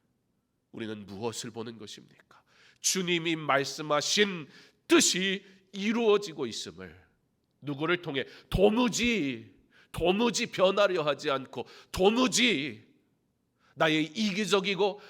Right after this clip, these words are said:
나의 필요를 따라 예수를 믿-, 믿으려 하는 이 어리석은, 은혜는 원하지만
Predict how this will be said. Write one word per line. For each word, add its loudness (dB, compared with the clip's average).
나의 6
필요를 4
따라 4
예수를 0
믿-, -12
믿으려 -2
하는 -2
이 -6
어리석은, -6
은혜는 2
원하지만 -6